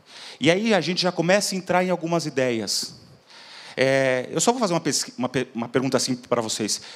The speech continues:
O que que vocês acham que as pessoas procuram no Black Friday? Alguém sabe? Desconto. Por que que vocês dão desconto, dez vezes sem juros, frete grátis, entrega pra amanhã?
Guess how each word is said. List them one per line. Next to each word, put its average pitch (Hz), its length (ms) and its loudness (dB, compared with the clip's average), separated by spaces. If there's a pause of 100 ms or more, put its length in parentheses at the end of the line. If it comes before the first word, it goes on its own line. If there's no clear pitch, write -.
(140)
O - 80 -4
que - 140 -4
que - 80 0
vocês 269 220 2
acham 175 180 4
que - 60 -2
as - 80 0
pessoas 143 280 0
procuram 139 320 -2
no 131 80 -2
Black 110 220 -2
Friday? 87 400 -6 (2000)
Alguém 127 260 2
sabe? 165 220 0
Desconto. 160 420 2 (880)
Por 277 100 0
que 349 100 -2
que - 80 0
vocês 381 140 4
dão 190 140 4
desconto, 202 500 -2
dez 156 340 2
vezes 147 180 2
sem 123 180 2
juros, - 480 -2 (240)
frete 208 420 2
grátis, 180 580 2
entrega 165 360 2
pra 156 100 2
amanhã? 113 400 2